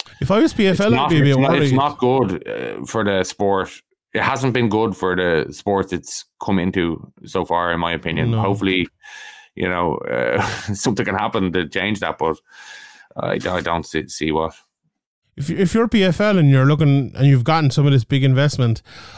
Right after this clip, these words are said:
Speaker 1: I, I just wonder, would you be a little bit worried? And now maybe worried is the wrong word, but, like, it felt like what they did in golf has changed the way they're doing things, because they went to, so let's say if, if we,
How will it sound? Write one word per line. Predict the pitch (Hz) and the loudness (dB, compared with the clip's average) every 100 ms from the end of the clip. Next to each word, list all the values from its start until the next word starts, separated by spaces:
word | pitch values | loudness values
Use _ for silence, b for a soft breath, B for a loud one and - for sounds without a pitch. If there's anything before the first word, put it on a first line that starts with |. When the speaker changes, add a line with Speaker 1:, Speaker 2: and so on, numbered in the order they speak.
| - | -2
Speaker 1:
I, | 190 196 | 0 2
I | 220 | 2
just | 214 | 2
wonder, | 220 226 | 4 4
would | 214 175 | 4 2
you | 180 | 2
be | 170 165 160 | 4 4 4
a | - 151 | 2 2
little | 165 156 | 4 4
bit | 156 | 4
worried? | 156 160 147 123 | 4 4 4 2
And | 127 | 2
now | 139 | 4
maybe | 131 131 139 135 | 4 4 4 4
worried | 135 135 127 | 4 4 2
is | 117 | 4
the | 135 | 4
wrong | 147 147 | 4 4
word, | 127 | 4
but, | 117 123 - B B B | 4 2 0 B B B
like, | - 143 135 - _ | 0 2 0 -4 _
it | 160 | -2
felt | 143 - - 214 196 | -2 -2 0 2 2
like | 196 185 | 2 2
what | 180 175 | 2 2
they | 165 | 2
did | 156 170 | 4 4
in | 170 151 | 6 4
golf | 131 147 151 135 - | 4 4 6 4 4
has | 135 123 | 2 2
changed | - 160 156 151 139 | 0 2 4 4 4
the | 147 | 4
way | 147 143 | 4 4
they're | 139 135 | 4 4
doing | 131 135 147 160 | 4 4 4 4
things, | 175 190 190 B B B B | 4 4 2 B B B B
because | - 139 147 147 139 135 123 - - _ _ _ _ _ _ _ | 2 4 4 4 4 4 2 -6 -14 _ _ _ _ _ _ _
they | 139 151 | -2 2
went | 156 180 156 - - | 4 4 2 -4 -2
to, | 170 165 160 151 170 - 185 185 175 | 2 4 4 2 -2 -2 -4 -2 0
so | - | 2
let's | 190 214 | 2 2
say | 214 185 | 2 2
if, | 151 - | 0 0
if | 175 156 | 0 0
we, | 170 165 156 | 2 2 2